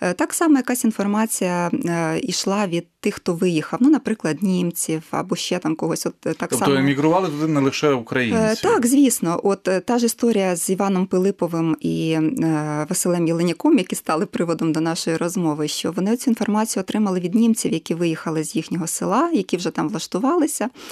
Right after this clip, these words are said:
Speaker 1: і розповідали, що все, все добре, і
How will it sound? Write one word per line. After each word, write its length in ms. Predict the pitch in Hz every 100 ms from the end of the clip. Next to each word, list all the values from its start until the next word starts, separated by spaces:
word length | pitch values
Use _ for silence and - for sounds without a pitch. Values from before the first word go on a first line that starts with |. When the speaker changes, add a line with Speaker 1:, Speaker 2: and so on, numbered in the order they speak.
| -
Speaker 1:
і 60 | 214
розповідали, 640 | 233 - 196 190 233 247
що 200 | - -
все, 400 | - 208 214 208 -
все 200 | - 208
добре, 540 | 226 269 220 180 160
і 360 | - 170 165